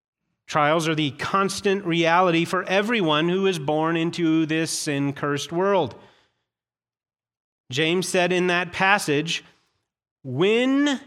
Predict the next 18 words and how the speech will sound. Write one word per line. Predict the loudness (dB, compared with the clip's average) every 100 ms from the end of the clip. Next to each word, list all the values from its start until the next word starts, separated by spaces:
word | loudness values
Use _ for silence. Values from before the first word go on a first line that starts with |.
| -10
you | -4 -2 -2
face | -2 0 0 -2
trials | -4 -2 -2 -4 -6 -8 -8
of | -4 -2 -2 -4 -8
various | -10 -4 0 2 2 2 2 0 -4 -10 _ _ _
kinds." | -6 0 2 0 -2 -6 -4
And | -2
in | 0 2
that | 0 -2
phrase, | -2 0 0 0
we | 0
are | 0
reminded | 0 0 0 -2 -4
that | -6 -4
in | 0 0 2
the |
word | 2 0 0
when, | 2 2 2 0